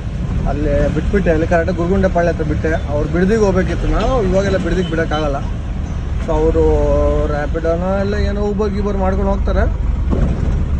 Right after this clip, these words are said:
ನನಗಂತೂ ಲಾಸ್ಟ್ ಒಂದು ಇಪ್ಪತ್ತು ಮೂವತ್ತು ಕಿಲೋಮೀಟ್ರು ಏನಂತೀರ, ಒಳ್ಳೆ ನಿದ್ದೆ ಎಳಿತಾ ಇತ್ತು.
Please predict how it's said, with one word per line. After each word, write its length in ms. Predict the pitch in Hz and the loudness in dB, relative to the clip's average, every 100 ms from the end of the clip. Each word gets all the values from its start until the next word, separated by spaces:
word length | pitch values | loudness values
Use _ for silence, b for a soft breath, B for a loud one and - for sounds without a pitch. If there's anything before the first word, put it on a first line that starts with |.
| - - - - - - - - - - - - - - - - | 0 0 0 -2 -2 0 0 0 0 -2 -4 -4 -4 -4 -4 -4
ನನಗಂತೂ 680 | 147 175 196 214 202 220 208 | 0 0 2 0 0 0 0
ಲಾಸ್ಟ್ 520 | 175 165 202 233 - | 0 2 2 -2 -2
ಒಂದು 220 | 208 190 | -4 -2
ಇಪ್ಪತ್ತು 420 | 170 - 196 185 220 | -4 -4 -4 -4 -2
ಮೂವತ್ತು 300 | 175 170 - | -2 -2 -2
ಕಿಲೋಮೀಟ್ರು 800 | 190 196 175 170 175 202 - 175 170 - - - - - - - - - - - - - - 175 | 0 0 0 0 0 0 0 0 0 -2 -2 -2 0 0 0 -2 0 0 0 -2 -2 0 0 2
ಏನಂತೀರ, 360 | 196 190 185 175 | 4 4 4 2
ಒಳ್ಳೆ 400 | 147 147 175 196 | 2 0 2 2
ನಿದ್ದೆ 240 | 185 185 | 2 2
ಎಳಿತಾ 320 | 185 175 180 | 2 2 2
ಇತ್ತು. 340 | 165 160 135 | 2 0 0